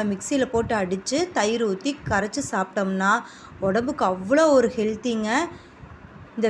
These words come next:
வெயிலுக்கு வந்து ரொம்ப வெயில் தாக்கு பிடிக்காம ரொம்ப சிரமப்படுறவங்க, ஹீட் உடம்புக்காரங்க இந்த மாதிரி கம்பங்கூழ் செஞ்சு சாப்பிட்டாங்கன்னா ரொம்ப அவங்க நல்லதுங்க. இப்ப மிக்ஸி ஜார்ல நமக்கு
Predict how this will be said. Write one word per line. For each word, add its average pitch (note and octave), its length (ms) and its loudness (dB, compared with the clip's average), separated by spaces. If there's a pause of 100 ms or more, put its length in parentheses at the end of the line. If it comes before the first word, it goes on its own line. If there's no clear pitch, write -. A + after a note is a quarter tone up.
வெயிலுக்கு D4 520 2
வந்து A#3 180 0 (120)
ரொம்ப A#3 200 0 (180)
வெயில் C4 320 2
தாக்கு A3+ 360 2
பிடிக்காம A#3 540 -2
ரொம்ப A#3 180 0 (140)
சிரமப்படுறவங்க, A3 800 0 (600)
ஹீட் D#4 360 0
உடம்புக்காரங்க G#3+ 680 0 (460)
இந்த A3+ 120 0 (100)
மாதிரி B3 220 2 (140)
கம்பங்கூழ் B3+ 540 0
செஞ்சு A3 300 -2
சாப்பிட்டாங்கன்னா G3+ 640 0 (520)
ரொம்ப A#3 280 2
அவங்க B3 260 2
நல்லதுங்க. G3+ 460 0 (1300)
இப்ப - 180 -4
மிக்ஸி G#3 340 -4
ஜார்ல G#3+ 360 2
நமக்கு G#3+ 260 -2